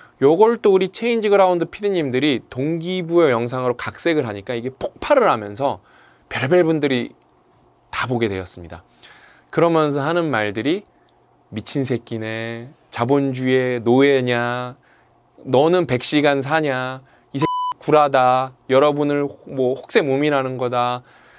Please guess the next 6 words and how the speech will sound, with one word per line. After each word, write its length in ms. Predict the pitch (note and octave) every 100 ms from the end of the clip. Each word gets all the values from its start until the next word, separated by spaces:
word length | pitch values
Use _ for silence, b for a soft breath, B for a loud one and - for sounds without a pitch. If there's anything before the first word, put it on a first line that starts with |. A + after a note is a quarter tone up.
| b b b b -
어? 220 | F3+ A#3 _ _ -
아, 100 | B3+ -
별의별 420 | - C4 G4+ F4+
얘기가 240 | A#3+ F3
다 160 | C3 A#2
나오더라고요. 580 | A#2 G#2+ G2 F2+ F2